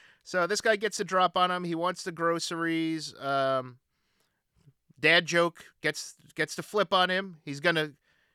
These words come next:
he's gonna not let him take his groceries, but then he looks off to the side, and there is a five-year-old child standing in the woods staring at them. <laughs>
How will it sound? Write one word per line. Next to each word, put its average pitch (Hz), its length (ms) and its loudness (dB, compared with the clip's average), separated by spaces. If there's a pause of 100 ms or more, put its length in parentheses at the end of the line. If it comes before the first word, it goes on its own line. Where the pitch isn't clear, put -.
(220)
he's 143 120 -14
gonna 175 180 2
not 180 180 2
let 196 100 2
him 190 40 -4
take 196 200 2
his 180 120 -4
groceries, 185 440 2
but 147 100 -8
then 156 80 0
he 156 80 -4
looks 180 200 0
off 180 140 0
to 185 80 -12
the 170 80 -6
side, 160 380 2
and 135 80 -6
there 143 140 0
is 135 120 -2
a 120 220 -2 (280)
five-year-old 180 600 2
child 156 460 4
standing 156 480 2
in 160 80 -2
the 147 80 0
woods 143 260 2
staring 131 480 0
at 104 140 -14
them. 101 180 -14 (420)
<laughs> 156 340 0